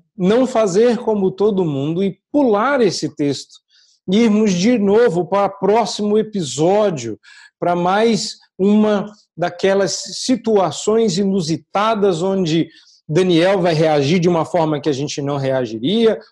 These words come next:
ou os seus amigos vão ser mais santos do que nós, e Deus vai mostrar a sua glória, eh, e seu poder. Por quê? Apesar de desafiador, essa é a parte ruim, a parte que dói,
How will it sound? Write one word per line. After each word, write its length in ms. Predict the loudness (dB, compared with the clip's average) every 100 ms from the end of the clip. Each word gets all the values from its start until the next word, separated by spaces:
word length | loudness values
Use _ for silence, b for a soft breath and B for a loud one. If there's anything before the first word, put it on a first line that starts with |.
| 0
ou 220 | 2 2
os 140 | 2
seus 200 | 2 2
amigos 600 | 2 2 2 2 0 0
vão 120 | -2 -4
ser 220 | -4 -4
mais 300 | -2 -4 -2
santos 320 | -4 -4 -6
do 100 | -8
que 160 | -8 -6
nós, 480 | 0 2 0 -2 B B
e 120 | 0
Deus 320 | 2 4 2 2
vai 100 | 0
mostrar 400 | 0 0 -2 -2
a 60 |
sua 280 | -2 -2 0
glória, 600 | 0 2 2 2 2 0 b b b b _ -4
eh, 340 | 0 0 0
e 100 | -2
seu 280 | -2 0 0
poder. 640 | 0 0 2 0 0 -6 _ _
Por 200 | -2 -2
quê? 500 | 2 2 4 2 -2 _ _ _ -20 -20 _ _ -8
Apesar 340 | -2 0 2
de 100 | 2
desafiador, 1040 | 0 0 -2 -2 -2 0 0 0 0 -2 -8 b b _
essa 240 | -14 -4 -4
é 20 |
a 60 | -2
parte 360 | -2 -2 -4
ruim, 520 | -2 0 2 2 0
a 80 | -2
parte 340 | -4 -6 -6 -12
que 100 | -14
dói, 600 | -4 0 2 2 2 0